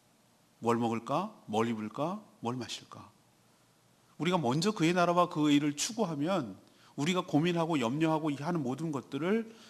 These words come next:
그냥 당연하게 책임져 주실 거라는 거예요. 예를 들면 무슨 삼성 같은 회사가 이 중국에 출장을 보냈다고 칩시다. 출장 보내면 어떻게 합니까? 그 회사가 모든 것을 책임집니다.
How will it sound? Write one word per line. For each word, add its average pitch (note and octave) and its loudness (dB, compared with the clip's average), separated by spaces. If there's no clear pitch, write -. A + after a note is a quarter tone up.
그냥 F#3 2
당연하게 D3 0
책임져 G#3 -2
주실 E3 -4
거라는 A#2+ -4
거예요. F#2+ -14
예를 D3+ 2
들면 C#3+ -4
무슨 - -10
삼성 F3+ -6
같은 D#3 -4
회사가 C3+ -2
이 - -12
중국에 C#3 -4
출장을 F#3+ -2
보냈다고 A#2 -6
칩시다. G#2 -10
출장 - -2
보내면 F#3 0
어떻게 G#2 -4
합니까? G2+ -10
그 F#3+ -4
회사가 B3 0
모든 D3+ -4
것을 D#3+ -6
책임집니다. B2+ -10